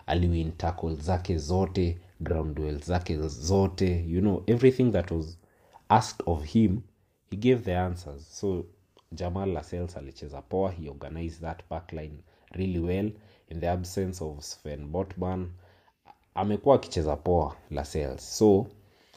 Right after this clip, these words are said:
yeah, credit to Eddie Howe for giving these players the confidence and playing to their strengths, you know. Ndio maana hawa ma players wana improve hivi venye unaona. Yeah,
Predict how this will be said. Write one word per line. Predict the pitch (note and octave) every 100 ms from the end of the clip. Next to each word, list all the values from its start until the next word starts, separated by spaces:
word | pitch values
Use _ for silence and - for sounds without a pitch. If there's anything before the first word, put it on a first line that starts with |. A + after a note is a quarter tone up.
| _ _ _ _ _
yeah, | F#2 A#2 G2+ F2+ - -
credit | A2 G#2+ G#2
to | - E2
Eddie | D2+ D2
Howe | G#2 A2 A#2+ -
for | E2 D2+ D#2
giving | D#2 F2+ E2+ D#2+
these | F2 -
players | E2+ E2 E2
the | D2+
confidence | - F#2+ G2 G2+ F2 F#2 F2+ F2+ - -
and | D2 C#2+ - _ _ _ _ -
playing | G2 F#2+ F#2 F2+
to | F2+ D2+
their | D2 D2
strengths, | - - G#2+ F#2+ G#2+ - -
you | D#2 E2
know. | F#2+ D#2 - -
Ndio | C#2+ D2+
maana | D#2+ E2 E2
hawa | D#2+
ma | D2 C#2
players | - D#2 D2+
wana | C#2+ C2 C2
improve | C2+ - F2 D2+
hivi | D2+ D2
venye | D2 C#2+ C#2
unaona. | C#2+ C#2 D3 D#3+ C#2 - _ _ _ _ _ _ _ _ _ _ -
Yeah, | A2 C3+ F#2